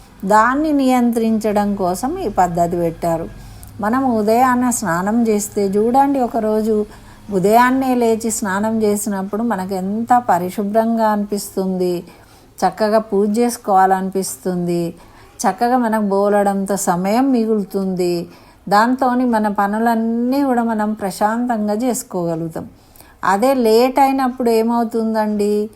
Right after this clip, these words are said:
మనకు ఇబ్బంది కలుగుతుంది. మనం దాని ద్వారా చిరాకు, కోపము, పిల్లలను లేపడము, పిల్లలను కోప్పడము, కొట్టడము, బడికి తీసుకెళ్ళడానికి లేట్ అవుతుంది, వాళ్ళకి సరైన ఆహారం ఇవ్వలేకపోతాము,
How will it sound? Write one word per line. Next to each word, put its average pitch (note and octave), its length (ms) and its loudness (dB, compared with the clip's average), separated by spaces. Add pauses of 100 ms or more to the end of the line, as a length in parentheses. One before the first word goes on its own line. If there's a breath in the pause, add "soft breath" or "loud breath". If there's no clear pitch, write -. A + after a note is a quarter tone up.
(360 loud breath)
మనకు A3 320 -2
ఇబ్బంది G3 480 2
కలుగుతుంది. E3+ 960 0 (440 loud breath)
మనం A3+ 360 0
దాని G#3 440 4
ద్వారా G3+ 460 6
చిరాకు, G3+ 880 0
కోపము, G3+ 720 0
పిల్లలను G3 720 0
లేపడము, G3 920 0
పిల్లలను G3 560 -2
కోప్పడము, G3 1080 0
కొట్టడము, F#3+ 840 0
బడికి F3+ 300 -2
తీసుకెళ్ళడానికి G3 960 -2
లేట్ G3 320 -2
అవుతుంది, F#3+ 580 -4 (680 loud breath)
వాళ్ళకి F#3+ 280 0
సరైన G3 480 2
ఆహారం G3 720 2
ఇవ్వలేకపోతాము, F#3+ 1400 -4